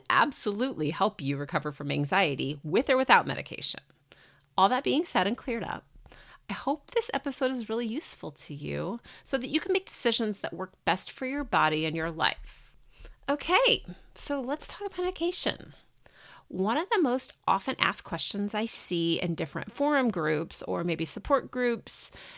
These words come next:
and definitely one of the questions I asked a lot back when I didn't know anything about anxiety or recovery was,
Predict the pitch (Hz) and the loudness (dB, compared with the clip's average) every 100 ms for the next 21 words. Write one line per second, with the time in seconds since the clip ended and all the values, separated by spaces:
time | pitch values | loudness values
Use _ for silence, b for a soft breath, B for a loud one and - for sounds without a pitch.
0 | B 196 190 208 - 302 294 302 247 254 | B 2 6 8 6 6 4 2 2 0
1 | 233 214 202 190 214 - 165 - - 180 | 2 2 0 0 -4 -2 -2 -2 -4 -2
2 | 175 175 - - 180 165 160 170 170 165 | -2 -2 -4 -8 -4 -2 -2 -2 -2 -4
3 | 170 170 b b b _ - 165 - 180 | -6 -10 b b b _ 0 0 -4 -6
4 | 160 143 - 160 - - - 175 302 262 | -2 -2 -2 -6 -6 -2 8 8 8 4
5 | 190 170 156 165 151 151 147 143 156 151 | 0 0 0 -2 -2 -2 -2 -2 -2 -4
6 | 147 143 156 156 143 170 226 247 - 160 | -4 -4 -2 -2 0 2 0 0 -2 -2
7 | 156 160 160 165 160 156 151 156 156 - | -2 0 0 0 0 0 2 2 0 -4